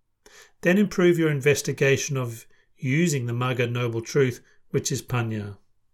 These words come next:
When you invest-, when your investigation is better and you understand things,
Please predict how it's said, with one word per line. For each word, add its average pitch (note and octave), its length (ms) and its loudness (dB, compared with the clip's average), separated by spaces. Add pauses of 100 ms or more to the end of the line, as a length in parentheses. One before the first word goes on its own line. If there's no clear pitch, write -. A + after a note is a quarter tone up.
(920)
When G#3 180 -2
you C4 80 -2
invest-, D#3+ 500 0
when G3+ 140 -2
your A3+ 120 -2
investigation C#3+ 760 -2
is B2 120 -8
better D3+ 400 0
and D3 160 -6
you B2+ 100 -2
understand C3+ 640 -2
things, A2+ 400 -8